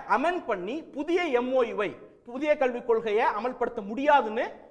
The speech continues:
அதுக்கு மட்டும் எக்ஸெப்ஷன் சொல்லி ஒரு எம் ஓ யுவை தமிழ்நாடு அரசு அனுப்புது. அதற்கான உரிமை தமிழ்நாட்டு அரசுக்கு இல்லைன்னு தர்மேந்திர பிரதான் ஆகஸ்ட் மாசம் ரெண்டாயிரத்தி இருபத்தி நாலுல திருப்பி ஒரு கடிதத்தை எழுதுறாரு. அந்த கடிதத்தோட இது செட்டில் ஆயிடுச்சு. அதோட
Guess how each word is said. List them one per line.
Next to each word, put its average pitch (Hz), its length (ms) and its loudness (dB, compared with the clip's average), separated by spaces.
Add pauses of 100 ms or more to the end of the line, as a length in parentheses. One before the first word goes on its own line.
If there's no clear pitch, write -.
(160)
அதுக்கு 233 300 -4
மட்டும் 247 220 -2
எக்ஸெப்ஷன் 262 440 2
சொல்லி 226 220 -6
ஒரு 247 260 4
எம் 226 200 0
ஓ 269 60 4
யுவை 233 220 4
தமிழ்நாடு 247 360 6
அரசு 170 200 0
அனுப்புது. 160 460 -4 (280)
அதற்கான 294 680 4
உரிமை 320 420 0
தமிழ்நாட்டு 277 420 4
அரசுக்கு 233 340 -4
இல்லைன்னு 262 500 8
தர்மேந்திர 269 460 6
பிரதான் 254 300 4 (300)
ஆகஸ்ட் 269 420 8
மாசம் 254 320 2
ரெண்டாயிரத்தி 254 340 10
இருபத்தி 233 280 0
நாலுல 233 220 4
திருப்பி 269 280 -2
ஒரு 208 100 2
கடிதத்தை 185 380 -2
எழுதுறாரு. 151 220 -4 (380)
அந்த 262 340 4
கடிதத்தோட 294 520 8
இது 262 240 2
செட்டில் 277 120 -4
ஆயிடுச்சு. 214 360 4 (280)
அதோட 294 300 10